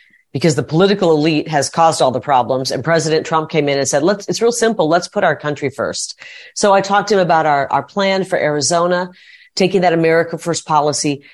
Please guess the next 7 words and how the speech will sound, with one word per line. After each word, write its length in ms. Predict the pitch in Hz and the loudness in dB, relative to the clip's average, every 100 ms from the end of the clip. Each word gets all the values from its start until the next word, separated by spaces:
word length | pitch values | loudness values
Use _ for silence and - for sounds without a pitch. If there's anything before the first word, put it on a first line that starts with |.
| _ _ - | _ _ 0
making 360 | 175 175 160 | 0 2 0
it 40 | 139 | 0
a 20 | |
statewide 760 | - - 180 - 151 139 135 | -2 0 0 2 2 2 0
Arizona 500 | 143 143 123 156 185 | -2 0 0 0 0
First 380 | 196 139 127 - | -2 -4 -6 -4
policy, 600 | 139 120 123 - 127 131 | -4 -4 -4 -4 -4 -8